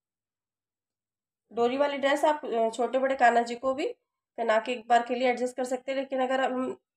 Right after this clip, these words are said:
जॉइंट चोली बनाते हैं तो फिर कान्हा जी को,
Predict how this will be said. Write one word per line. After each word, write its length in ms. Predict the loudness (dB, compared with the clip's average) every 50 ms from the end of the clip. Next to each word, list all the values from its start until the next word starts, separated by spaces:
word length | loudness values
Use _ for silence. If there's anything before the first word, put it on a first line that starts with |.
| _ _ _ _ _ _ _ -16
जॉइंट 400 | -2 2 4 4 4 4 2 2
चोली 220 | 2 2 2 2
बनाते 340 | 2 2 2 2 2 2 0
हैं 80 | 0
तो 120 | 0 0 0
फिर 160 | 0 -2 -4 -2
कान्हा 280 | 0 2 2 4 2
जी 140 | 0 0 -4 -8
को, 240 | -6 -6 -8 -8